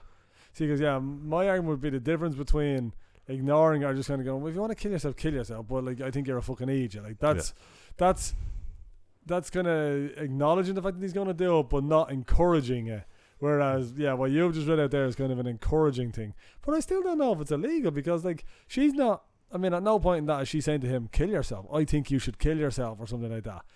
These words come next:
Speaker 1: She's definitely not saying, "Don't."
Speaker 2: Hmm.
Speaker 1: But
Speaker 2: Yeah, but she's also not saying, uh, how are you making a phone call and saying, uh, "Your son is talking about killing himself. He's really, really considering doing it tonight."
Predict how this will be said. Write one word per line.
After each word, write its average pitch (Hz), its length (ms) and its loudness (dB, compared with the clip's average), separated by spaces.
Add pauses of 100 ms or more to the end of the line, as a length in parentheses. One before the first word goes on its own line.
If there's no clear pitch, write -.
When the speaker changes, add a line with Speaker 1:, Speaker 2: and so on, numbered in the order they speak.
Speaker 1:
She's 151 160 -8
definitely 220 260 4
not 175 180 6
saying, 139 220 2
"Don't." 151 560 2 (460)
Speaker 2:
Hmm. 131 140 0
Speaker 1:
But 160 400 6 (580)
Speaker 2:
Yeah, 110 80 -2
but 95 180 -4
she's 120 200 -4
also 113 280 -2
not 98 200 -2
saying, 87 500 -6 (280)
uh, 82 320 -4 (580)
how 92 120 -2
are 92 60 -2
you 82 460 -4 (100)
making 95 220 -4
a 90 40 -6
phone 98 200 -4
call 90 220 -2
and 80 80 -6
saying, 90 300 -4
uh, 82 180 -2 (260)
"Your 92 180 -2
son 101 360 -2
is 85 180 -4
talking 95 220 -2
about 87 140 -6
killing 107 220 -6
himself. 87 360 -6
He's 80 180 -8 (300)
really, 90 260 -2
really 90 380 -2 (180)
considering 92 420 -2
doing 98 220 -2
it 90 80 -4
tonight." 98 360 -4